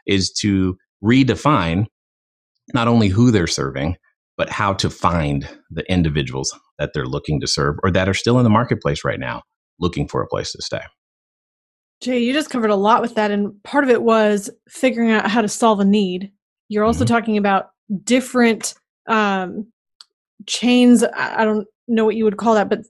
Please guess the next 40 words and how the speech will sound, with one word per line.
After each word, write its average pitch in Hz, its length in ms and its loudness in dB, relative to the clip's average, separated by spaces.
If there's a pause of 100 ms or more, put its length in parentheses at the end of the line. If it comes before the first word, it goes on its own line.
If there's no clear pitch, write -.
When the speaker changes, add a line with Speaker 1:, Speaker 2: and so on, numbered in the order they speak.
Speaker 2:
different, 220 440 2
um, 196 400 2
chains 240 280 4
of 202 80 0
distribution 196 640 0
almost. 190 480 0
You're 202 320 -2
Speaker 1:
Yes. 180 240 -4
Speaker 2:
talking 214 360 -4
about 202 240 0
one 214 460 2
through 208 640 2
just 196 180 -4
leisure 196 360 2
and 180 140 -6
travel. 220 560 0 (220)
You're 214 100 -4
Speaker 1:
Mm-hmm. 214 100 0
Speaker 2:
talking 208 260 2
about 190 280 0
a 196 40 -2
second 220 380 0
one 196 280 0
through 196 440 -2
insurance. 202 580 0
So 214 60 -4
you're, 208 240 2 (260)
you're 214 100 -2
thinking 277 440 0
differently 214 480 2
about 196 500 0
the 196 300 0 (240)
method 220 360 2
of 190 100 -2
delivery 190 640 0 (340)
for 226 140 -2
the 190 60 0
Speaker 1:
Yes. 202 100 -6
Speaker 2:
same 202 220 2
product, - 520 -4